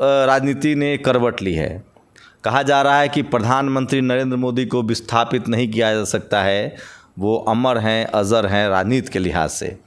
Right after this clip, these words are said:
नीतीश कुमार ने ये जिम्मा उठाया है और वो शरद यादव से आशीर्वाद लेने आए, उनके राजनीतिक गुरु भी रहे हैं। शरद यादव कैसे देख रहे हैं इन सब चीज़ों को?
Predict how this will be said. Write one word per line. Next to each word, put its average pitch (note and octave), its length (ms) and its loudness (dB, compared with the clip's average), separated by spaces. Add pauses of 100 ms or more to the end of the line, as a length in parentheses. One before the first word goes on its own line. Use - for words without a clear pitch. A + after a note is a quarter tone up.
(600)
नीतीश D3 360 -2
कुमार D#3 440 2
ने D#3 440 0
ये A#2+ 280 0
जिम्मा C#3 360 2
उठाया A#2 440 2
है A#2 160 4
और A#2 120 2
वो A2+ 120 0
शरद A#2 280 0
यादव A2 260 0
से - 140 -2
आशीर्वाद G#2 500 2
लेने G2+ 280 0
आए, F#2+ 300 0 (440)
उनके G#2 220 0
राजनीतिक G#2 480 0
गुरु C3 220 0
भी B2 140 -2
रहे G2 220 0
हैं। F2+ 440 -2 (720)
शरद E3 320 -2
यादव E3 260 2
कैसे D3 440 0
देख A#2 300 0
रहे G#2 100 2
हैं G#2 60 0
इन F#2+ 60 -2
सब F#2 200 -4
चीज़ों E2+ 300 -2
को? D#2+ 320 -8